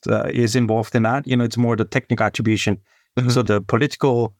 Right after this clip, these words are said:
Speaker 1: uh, legal attribution is done, done at different level. But I
Speaker 2: Sure.
Speaker 1: think to your point, I think, you know, it is one of the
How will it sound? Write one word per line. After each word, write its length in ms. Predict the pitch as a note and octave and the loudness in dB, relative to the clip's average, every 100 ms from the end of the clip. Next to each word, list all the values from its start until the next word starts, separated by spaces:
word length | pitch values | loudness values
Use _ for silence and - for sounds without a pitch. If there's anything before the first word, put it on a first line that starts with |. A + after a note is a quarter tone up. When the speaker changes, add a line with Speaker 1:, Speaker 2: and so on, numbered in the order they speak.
| _ _ - | _ _ 0
Speaker 1:
uh, 80 | G#2+ | 2
legal 380 | A2 F#3 G3 | 2 2 2
attribution 800 | D3+ A#2 - A2 A2+ - A#2 A2 A#2+ | 0 -2 -2 0 0 0 0 0 -2
is 180 | B2+ - | -4 -2
done, 220 | A#2+ A2+ | 0 0
done 460 | A2 A2 G#2+ A2+ B2 | 0 0 0 -2 -2
at 220 | B2 - | -2 0
different 360 | B2 - A#2 G2+ | -2 0 0 2
level. 440 | G#2 F#2+ F2+ E2+ _ _ _ - | 0 -2 -4 -6 _ _ _ 0
But 120 | A#2+ | 2
I 20 | |
Speaker 2:
Sure. 40 | D3+ | 2
Speaker 1:
think 160 | C3+ | 2
to 100 | C3+ | 0
your 80 | A#2 | 0
point, 340 | - D3 D#3 | 0 0 0
I 140 | C3 A#2+ | 0 0
think, 260 | C3 A2+ - - - | 0 -2 -6 -16 -2
you 160 | D3 | 0
know, 160 | A#2 A#2+ | 2 0
it 160 | C3+ A#2+ | 0 0
is 240 | C3 - | -2 -2
one 220 | A#2 B2 | 0 0
of 100 | A2+ | 0
the 300 | G#2+ G#2+ G2 | 0 0 -2